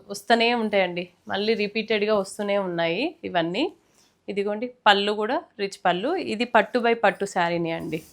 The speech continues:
మీనాకారిలో. And బ్లౌజ్ సూపర్ ఉందండి, మంచి గ్రీన్ కలర్, బాటిల్ గ్రీన్‌కి దగ్గరలో.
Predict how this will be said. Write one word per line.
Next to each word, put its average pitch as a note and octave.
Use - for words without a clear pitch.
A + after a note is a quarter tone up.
మీనాకారిలో. F3
And G#3+
బ్లౌజ్ -
సూపర్ G#3+
ఉందండి, G#3+
మంచి G#3
గ్రీన్ G3+
కలర్, D#3
బాటిల్ G3
గ్రీన్‌కి G3
దగ్గరలో. E3+